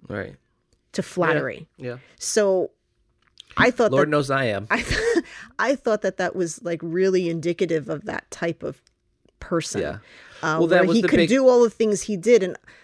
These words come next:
Speaker 2: but the thing was, everything he was doing, every person was against it, right?
Speaker 1: Yeah.
Speaker 2: Ex-, except for his followers. But every person he directed it towards was against it. To have somebody sort of encourage him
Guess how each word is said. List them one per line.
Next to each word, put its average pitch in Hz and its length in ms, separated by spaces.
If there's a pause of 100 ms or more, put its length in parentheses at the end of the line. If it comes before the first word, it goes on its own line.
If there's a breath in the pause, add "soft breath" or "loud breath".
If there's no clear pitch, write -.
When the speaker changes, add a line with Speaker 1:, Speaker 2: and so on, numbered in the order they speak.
(100)
Speaker 2:
but 233 220
the 233 120
thing 262 220
was, 262 220
everything 277 360
he 214 100
was 196 140
doing, 233 380
every 214 240
person 202 360
was 160 100
against 175 480
it, - 200
right? 156 380
Speaker 1:
Yeah. 101 240
Speaker 2:
Ex-, - 240
except - 300
for - 100
his 220 140
followers. 180 680
But - 220
every 247 180
person 277 340
he 196 140
directed 175 540
it - 80
towards - 420 (360 soft breath)
was 156 140
against 175 460
it. 160 120
To 180 100
have 285 260
somebody 185 800 (520)
sort 196 380
of 160 260 (460)
encourage 208 800
him - 380